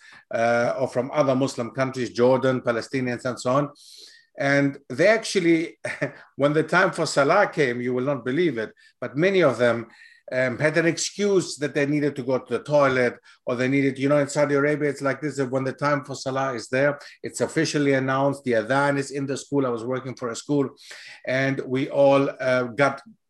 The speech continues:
getting, were getting ready to, to, to, to do the congregational prayer. And I was one of the first ones getting up, making wudu and leaving and asking my colleagues, "Guys,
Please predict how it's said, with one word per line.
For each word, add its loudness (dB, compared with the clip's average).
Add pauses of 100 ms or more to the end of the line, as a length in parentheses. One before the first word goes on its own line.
(160)
getting, -4
were -2
getting 0
ready 0
to, -2
to, -4
to, -6
to -4 (120)
do 0
the 2
congregational -2
prayer. 0 (560)
And 2
I 2
was 4
one 0
of 0
the -2
first 0
ones -2
getting -2
up, -2
making -4
wudu 2
and -2
leaving 0
and -4
asking -4
my 0
colleagues, 2
"Guys, 0